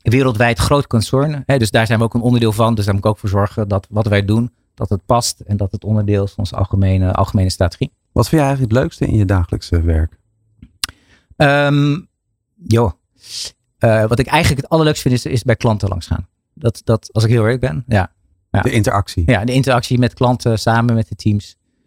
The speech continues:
Speaker 1: Eh, en dat gebeurt eigenlijk veel te weinig. <laughs> Want je wordt groter.
Speaker 2: Ja.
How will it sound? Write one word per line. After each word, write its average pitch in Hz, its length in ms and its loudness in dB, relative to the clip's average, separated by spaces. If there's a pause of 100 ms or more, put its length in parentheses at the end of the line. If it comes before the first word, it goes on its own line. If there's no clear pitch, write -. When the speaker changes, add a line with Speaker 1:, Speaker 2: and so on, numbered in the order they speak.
(240)
Speaker 1:
Eh, 104 640 2
en 107 60 0
dat 107 120 0
gebeurt 113 280 0
eigenlijk 107 320 -2
veel 107 100 0
te 101 100 -6
weinig. 110 360 -2 (320)
<laughs> - 300 -2
Want 110 300 -2 (320)
je 120 100 0
wordt 110 140 0
groter. 135 540 -2
Speaker 2:
Ja. 90 320 0